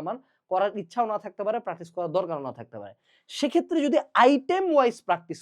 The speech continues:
করো, that is better, যে আজকে আমি ন্যারেশন দশটা করলাম, কালকে মডিফায়ার দশটা করব, পরের দিন সেন্টেন্স কমপ্লিটিং দশটা করব। এখানে তখন আইটেম ওয়াইজ প্রিপারেশন আমাদের বেটার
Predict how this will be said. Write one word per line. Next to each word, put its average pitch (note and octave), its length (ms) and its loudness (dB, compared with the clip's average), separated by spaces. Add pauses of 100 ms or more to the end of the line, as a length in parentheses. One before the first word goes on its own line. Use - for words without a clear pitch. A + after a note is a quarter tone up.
করো, D#3+ 140 0 (420)
that D#3 180 -4
is E3 60 -8 (100)
better, F3+ 260 0
যে D#3 60 4 (100)
আজকে B3+ 280 0 (360)
আমি F#3+ 160 -2 (100)
ন্যারেশন C4 360 4 (120)
দশটা D#3+ 240 -6 (100)
করলাম, A2 260 -6 (300)
কালকে G#3 380 6 (320)
মডিফায়ার A3 540 4
দশটা D3+ 300 -2
করব, A2+ 140 -6 (340)
পরের G3+ 220 8 (100)
দিন D#4 100 2 (260)
সেন্টেন্স C4+ 320 -2
কমপ্লিটিং F#3 280 -4 (100)
দশটা C3+ 200 -8
করব। A2+ 200 -12 (400)
এখানে C4+ 260 0
তখন C4+ 140 -2 (240)
আইটেম C#4 440 2
ওয়াইজ D#3 200 6 (100)
প্রিপারেশন D#3 500 2 (420)
আমাদের D3+ 260 2 (260)
বেটার C#3+ 380 2